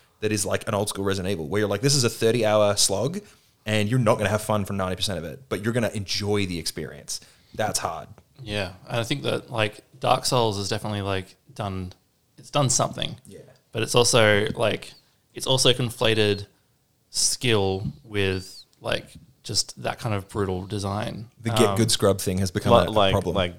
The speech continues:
Speaker 3: uh, Dark Souls, like, being, like, the point of the game is that it's hard and it's brutal.
Speaker 1: Yeah.
Speaker 3: That you're gonna
Speaker 2: Yeah.
Speaker 3: keep dying.
Speaker 2: Yeah. Um, and, uh, there's a lot of, you know, and, and when you're teaching students, like,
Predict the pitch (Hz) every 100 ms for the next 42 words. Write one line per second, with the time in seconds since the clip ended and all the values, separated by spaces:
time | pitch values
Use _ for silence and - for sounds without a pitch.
0 | - 92 85 78 76 76 80 78 - 85
1 | 73 69 71 78 - 87 80 - 82 -
2 | 98 92 - 98 87 82 80 76 73 80
3 | 76 - 73 67 65 - - 73 67 -
4 | 87 - - 85 82 110 101 - 78 -
5 | 69 - - - - 127 - - _ _
6 | 123 117 110 104 104 - 120 120 127 120
7 | 117 113 110 104 - 123 101 101 - 117
8 | - 120 104 - 113 - 113 117 - -
9 | - -